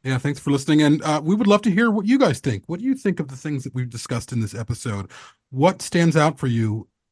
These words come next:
with Alien and these characters and these costumes? Write us. Send us a, a voice message, we would love to hear that, and maybe we'll play that on an episode in the future.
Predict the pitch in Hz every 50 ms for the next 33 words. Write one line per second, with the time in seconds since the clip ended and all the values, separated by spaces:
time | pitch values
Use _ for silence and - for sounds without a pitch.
0 | _ _ _ _ _ _ _ 135 127 143 139 131 - 131 135 151 151 131 107 101
1 | 107 120 135 139 131 - - 139 151 175 170 - 117 98 110 117 127 131 131 -
2 | 143 156 170 - - 117 95 101 - - _ _ _ _ _ _ _ - 123 135
3 | 147 175 180 156 120 - - - - - - _ _ _ - - 151 160 170 156
4 | - 170 165 156 151 151 151 147 - - _ - - 139 127 120 156 180 180 -
5 | 190 156 127 - - 113 101 98 - - - _ _ _ _ _ _ - - 135
6 | 135 143 151 135 143 147 - - 135 139 165 160 147 123 123 123 120 120 131 127
7 | 123 127 120 - - - 131 131 127 123 120 120 120 117 117 113 - - - -
8 | 120 120 120 120 113 131 135 - - 107